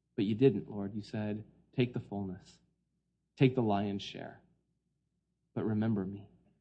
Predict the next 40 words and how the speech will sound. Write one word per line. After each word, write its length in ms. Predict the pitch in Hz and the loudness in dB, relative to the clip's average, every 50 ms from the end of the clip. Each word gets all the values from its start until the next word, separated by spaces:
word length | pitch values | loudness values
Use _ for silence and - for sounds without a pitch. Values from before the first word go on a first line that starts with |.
| _ _ _ _ _ _ _ _ _ _ _ _ _ _ _ _ _ _ _ _ _ _ - | _ _ _ _ _ _ _ _ _ _ _ _ _ _ _ _ _ _ _ _ _ _ 2
Lord, 160 | 123 120 120 | 4 6 6
we 100 | 123 120 | 6 4
thank 260 | - 120 117 113 - | 4 2 0 0 0
you 60 | - | -4
for 160 | 113 - 120 | -4 -2 -2
your 120 | 110 110 104 | 0 0 0
goodness 540 | 104 113 107 110 107 107 104 - - - - - _ - | 0 0 0 0 0 -2 -4 -6 -10 -16 -20 -20 _ -20
and 480 | 110 104 101 98 98 104 107 107 110 - - | -18 -16 -14 -14 -14 -12 -12 -14 -14 -12 -6
for 60 | - 113 | -4 -2
your 120 | 110 104 | -2 -2
blessings 420 | 107 110 107 110 - - 117 107 | -2 -2 -2 -2 -2 -4 -4 -4
upon 340 | 117 - - - 104 101 98 95 | -4 -4 -6 -6 -8 -6 -8 -10
us. 260 | 98 - - - - _ _ _ _ _ _ _ _ _ _ _ _ _ _ _ _ _ _ _ _ _ _ _ _ _ _ _ _ _ _ - | -12 -16 -18 -20 -20 _ _ _ _ _ _ _ _ _ _ _ _ _ _ _ _ _ _ _ _ _ _ _ _ _ _ _ _ _ _ -2
Lord, 160 | 117 120 117 | 0 2 2
you 260 | 110 120 123 - - | 4 4 4 4 4
are 260 | 117 117 113 107 104 - - | 2 0 2 0 -2 -2 -4
faithful. 380 | 104 104 104 - - 107 101 104 | -4 -2 -2 -4 -6 -6 -6 -4
Lord, 200 | 110 110 113 113 | -4 -4 -2 -2
we 80 | 123 | -2
can 160 | 113 - 113 98 | -2 -2 -2 -4
declare 420 | 95 - - - - 110 110 110 | -4 -6 -6 -6 -6 -4 -4 -2
that 220 | 110 107 92 - - | -2 -2 -4 -4 -4
in 120 | 110 110 110 | -4 -4 -2
this 240 | 107 98 - - | -4 -4 -8 -10
room. 280 | - 104 101 98 101 - - - _ _ _ _ _ _ _ _ _ _ _ _ - | -8 -6 -6 -6 -6 -10 -14 -20 _ _ _ _ _ _ _ _ _ _ _ _ 4
We 100 | 139 135 | 6 6
can 160 | - 127 113 | 8 6 4
declare 520 | 110 104 - - - - 117 113 107 101 | 4 2 -2 -4 -4 -2 0 0 0 -2
it 120 | 95 95 - - - - - _ _ _ _ _ _ _ _ _ _ _ _ _ _ | -4 -6 -10 -16 -20 -20 -20 _ _ _ _ _ _ _ _ _ _ _ _ _ _
because 260 | - - 131 113 98 | -2 0 0 0 2
we 80 | 120 117 | 2 0
have 140 | 110 98 101 | 2 0 0
experienced 640 | 95 - - - - - 117 110 104 101 - - - | -2 -6 -10 -14 -8 -6 -4 -2 -2 -2 -4 -6 -10
it, 120 | - - | -10 -8
Lord. 220 | 104 101 98 104 104 | -6 -4 -2 -2 0
We 80 | 110 | 0
know 300 | 110 110 113 107 110 110 | 0 0 0 0 0 0
it 60 | 110 113 | 0 0
is 120 | 110 - | -2 -4
true. 300 | - - - 85 - | -8 -12 -12 -12 -14